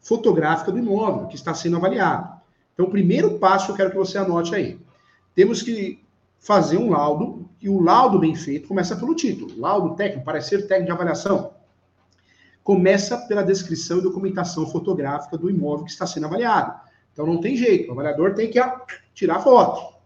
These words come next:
né, pra, pra, para que seja um laudo bem feito, seguindo as normativas devidas. Depois de fazer a descrição e documentação fotográfica do imóvel que está sendo avaliado, o próximo passo é a metodologia empregada nessa avaliação.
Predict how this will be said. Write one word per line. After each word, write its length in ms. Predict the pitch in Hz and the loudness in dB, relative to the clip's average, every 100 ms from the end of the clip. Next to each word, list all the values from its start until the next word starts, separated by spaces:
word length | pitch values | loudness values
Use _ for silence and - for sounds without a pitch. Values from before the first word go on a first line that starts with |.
| _ _ _ _ _ | _ _ _ _ _
né, 120 | 175 | -10
pra, 140 | 175 131 - | -10 -16 -16
pra, 100 | - | -14
para 280 | 127 - 147 | -14 -8 -8
que 80 | - | -4
seja 160 | 160 190 | -4 -2
um 60 | |
laudo 200 | 139 160 | -2 0
bem 100 | 180 | 0
feito, 480 | - 254 220 - - _ _ _ | -2 2 2 0 -8 _ _ _
seguindo 560 | - 190 139 226 240 | -4 -4 -2 -2 0
as 160 | 180 165 | 0 0
normativas 840 | 151 165 165 165 - 202 147 127 | -2 0 0 -2 -2 -2 0 -2
devidas. 580 | 139 131 113 - - - _ _ _ _ _ _ _ _ _ - | -2 -2 -4 -8 -14 -20 _ _ _ _ _ _ _ _ _ -2
Depois 540 | 277 - 320 370 170 | 0 2 4 4 2
de 80 | 202 | -4
fazer 320 | 214 185 160 | 0 2 2
a 20 | |
descrição 580 | 160 - 147 - 190 190 | -2 -4 -8 -2 2 4
e 40 | |
documentação 580 | 160 165 160 151 - 147 | 2 0 -2 -4 -6 -8
fotográfica 580 | 143 143 143 139 135 139 | -6 -4 -2 -2 -4 -4
do 120 | 143 | 0
imóvel 480 | 175 165 - - - - _ _ _ | 2 4 2 -2 -8 -18 _ _ _
que 100 | 139 | -6
está 200 | 165 147 | -4 -4
sendo 220 | 147 135 | -4 -4
avaliado, 600 | 156 185 190 - - - - _ - | 0 4 4 4 0 -10 -20 _ -6
o 120 | - | 0
próximo 400 | 190 190 233 - | 2 2 0 -4
passo 420 | 175 165 175 240 | 0 0 0 -4
é 40 | |
a 20 | 220 | -6
metodologia 600 | 220 202 226 175 147 180 | -6 -4 2 4 4 -2
empregada 520 | 202 175 151 156 170 | -2 -2 -2 -2 0
nessa 240 | 175 180 | -2 -2
avaliação. 640 | 190 247 277 269 220 - | -2 -2 -2 0 0 -2